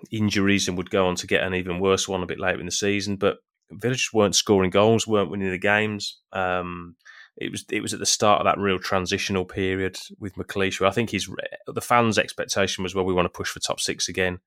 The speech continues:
um, after the, you know, the, the Houllier year the year before. And in the end, it was, the club were saying behind the scenes, "Well, we just want to stay in the division. We're gonna slash the,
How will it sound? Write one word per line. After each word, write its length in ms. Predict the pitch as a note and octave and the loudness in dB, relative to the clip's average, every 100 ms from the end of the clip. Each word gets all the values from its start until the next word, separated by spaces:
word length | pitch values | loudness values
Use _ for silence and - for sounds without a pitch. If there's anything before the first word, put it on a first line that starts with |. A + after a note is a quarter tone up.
| - | -4
um, 340 | F#2 F2 E2+ E2+ | 0 2 2 -2
after 220 | - F#2+ | -6 -4
the, 120 | F2+ | 0
you 80 | F2 | 2
know, 100 | E2+ | 2
the, 100 | F2+ | -2
the 80 | - | -2
Houllier 300 | G2 F#2 F2+ F2 | 0 2 2 2
year 160 | F2+ | -2
the 100 | F2 | -4
year 80 | F2 | -6
before. 500 | F2 - G2 F#2+ F#2+ | -8 -4 2 2 2
And 160 | G2 F2+ | 0 -2
in 120 | F#2 | -2
the 100 | F#2 | 2
end, 240 | F#2 F#2 F2+ | 2 2 -4
it 100 | - | -6
was, 340 | F#2+ - - _ _ - | -6 -6 -10 _ _ -16
the 60 | G2 | -12
club 260 | - G2+ | -2 0
were 80 | F#2+ | 2
saying 360 | - F#2+ F#2+ F#2 | 2 4 2 2
behind 260 | F#2 F#2 | 4 4
the 40 | F#2 | 2
scenes, 280 | G2 F#2+ | 0 0
"Well, 160 | G2 F#2 | 2 2
we 80 | G2+ | 2
just 180 | F#2+ - | -2 -2
want 120 | F#2 | -2
to 40 | |
stay 180 | - F#2 | 2 2
in 80 | F2 | 2
the 60 | F2+ | -2
division. 600 | F#2 G2 G2 F#2 F#2 F2+ | -2 -2 -2 -4 -6 -8
We're 60 | F#2+ | -4
gonna 100 | F2 | -4
slash 400 | - - F#2+ - | -2 0 0 0
the, 160 | - | -6